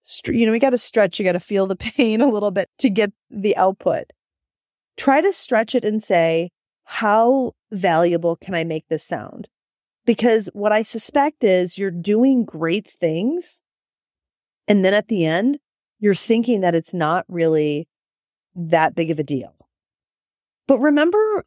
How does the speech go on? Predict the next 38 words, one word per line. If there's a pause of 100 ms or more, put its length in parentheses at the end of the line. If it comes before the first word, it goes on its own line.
(160)
like,
before
you
did
it,
it
was
kind
of
a
big
deal.
It
seemed
really
hard (460)
and
maybe
even
impossible. (540)
And
then
you
figured
it
out.
And
then
once
you
figured
it
out, (140)
then
you
diminished
the
value.